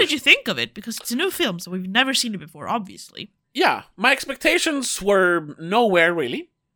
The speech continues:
Speaker 2: um, because of where, what Nicolas Cage does nowadays. I mean, even though he's had a big step up in the last few years.
Speaker 1: Sure.
Speaker 2: Um, if you wanna know more about that, check out, once again, check out my other podcast,
Speaker 1: <laughs>
Speaker 2: the, uh, Madness in the Method podcast, where we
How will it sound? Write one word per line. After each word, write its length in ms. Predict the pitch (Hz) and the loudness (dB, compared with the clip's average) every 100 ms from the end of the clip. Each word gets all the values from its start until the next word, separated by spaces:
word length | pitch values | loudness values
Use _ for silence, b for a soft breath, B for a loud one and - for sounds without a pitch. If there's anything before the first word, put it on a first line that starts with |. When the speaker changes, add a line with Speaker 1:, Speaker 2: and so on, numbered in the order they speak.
| _ | _
Speaker 2:
um, 560 | 156 156 147 143 139 135 | 0 2 0 -4 -10 -12
because 420 | 147 - 165 156 | -10 -4 -2 0
of 280 | 156 139 135 | -2 -2 -8
where, 260 | 151 143 139 | -12 -10 -10
what 260 | - 156 | -8 -6
Nicolas 320 | 165 151 156 | -6 -6 -6
Cage 240 | - 151 139 | -4 -6 -2
does 240 | 147 - | -4 -2
nowadays. 440 | 156 156 156 226 269 | -4 -4 -4 -4 -2
I 40 | |
mean, 180 | 247 240 | 0 0
even 200 | 233 220 | -2 0
though 100 | 202 | 0
he's 140 | 185 | 0
had 240 | - 170 175 | 0 0 2
a 100 | 160 | 0
big 400 | 147 170 156 - b b - | 0 -2 -2 -12 b b -16
step 280 | - 165 | -4 -2
up 160 | 170 196 | 0 -2
in 60 | 185 | -4
the 80 | |
last 180 | 180 185 | -4 -4
few 80 | 190 | -4
years. 300 | 180 269 - b b b - | -4 -6 -8 b b b -4
Speaker 1:
Sure. 320 | 311 139 160 | -2 -2 0
Speaker 2:
Um, 460 | 180 175 170 175 175 | 2 2 -2 -10 -14
if 140 | 165 | -6
you 40 | 175 | -2
wanna 120 | 185 | 0
know 180 | 185 175 | 0 2
more 160 | 175 | 2
about 200 | 165 160 | 4 4
that, 260 | 160 277 180 | 4 4 2
check 180 | - 165 | -2 0
out, 420 | 170 151 - - | 2 0 -4 -14
once 180 | - 175 | -8 -8
again, 180 | 196 175 | -4 -4
check 160 | - 185 | -2 0
out 140 | 185 | 0
my 160 | 180 185 | 2 0
other 140 | 202 | 0
podcast, 680 | 196 262 240 190 262 269 - | 2 2 2 0 0 -2 -12
Speaker 1:
<laughs> 120 | 175 | -10
Speaker 2:
the, 320 | 160 175 165 156 | -6 -4 0 0
uh, 200 | 151 147 | 0 -2
Madness 380 | 160 185 208 196 | 0 0 0 -4
in 60 | 190 | -2
the 80 | |
Method 320 | 185 294 202 156 | 0 0 0 -2
podcast, 640 | 143 120 - 107 113 - | -4 -4 -8 -10 -10 -12
where 80 | |
we 120 | 127 | -12